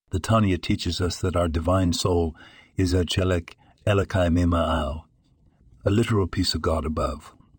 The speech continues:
It's not just a spark of divinity. It's a veritable part of God himself. Quite a thought, isn't it?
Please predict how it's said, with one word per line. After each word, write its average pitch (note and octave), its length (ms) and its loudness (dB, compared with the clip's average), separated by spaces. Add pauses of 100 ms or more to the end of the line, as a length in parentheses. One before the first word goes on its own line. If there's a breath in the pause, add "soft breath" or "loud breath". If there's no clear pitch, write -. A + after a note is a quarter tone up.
(460)
It's - 160 -6
not A#2 200 2
just - 260 -4
a F2 60 -2
spark E2+ 340 -2
of D#2 100 -8
divinity. D#2+ 640 -4 (840 loud breath)
It's - 160 -2
a F2+ 40 0
veritable G2+ 460 0
part G2+ 240 0
of E2 100 -4
God F2+ 240 0
himself. E2+ 680 -4 (760 soft breath)
Quite E2+ 220 0
a E2 60 -4
thought, E2+ 360 -2
isn't D#2+ 280 -2
it? - 160 -12